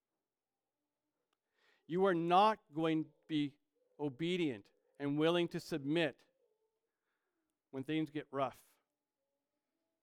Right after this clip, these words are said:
And this is why we must train ourselves for godliness, as told to us in First Timothy four seventeen. Obedience isn't easy.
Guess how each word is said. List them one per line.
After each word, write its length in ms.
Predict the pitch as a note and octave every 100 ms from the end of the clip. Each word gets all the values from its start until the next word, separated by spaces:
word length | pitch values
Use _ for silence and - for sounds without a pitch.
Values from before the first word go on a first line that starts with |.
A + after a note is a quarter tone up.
| _ _ _ _ _ _ _ _ _ A#2+
And 120 | A#2
this 180 | D#3+ F#3+
is 140 | D3+
why 340 | C#3+ E3 E3
we 160 | D3 D3
must 260 | C#3+ D3+ -
train 360 | - F#3 F3
ourselves 440 | B2+ A#2 C3 B2 -
for 80 | C3
godliness, 720 | B2+ D3+ D3+ C3 B2 A2+ A2
as 120 | B2
told 280 | - C#3+ C#3
to 120 | -
us 120 | A#2 B2
in 140 | A#2
First 200 | B2+ B2+ -
Timothy 380 | C#3 B2+ A#2+ A2
four 160 | B2+ A#2+
seventeen. 680 | - B2 A#2 A2 C3+ A2+ G2 _ _ _ _ _ _ _ _ _ _ _ _ _ _ _ _ _ _
Obedience 500 | C3+ D3 E3+ F#3+ F3+ -
isn't 380 | D#3+ E3+ D3+ B2 -
easy. 400 | D3 D#3 A#2+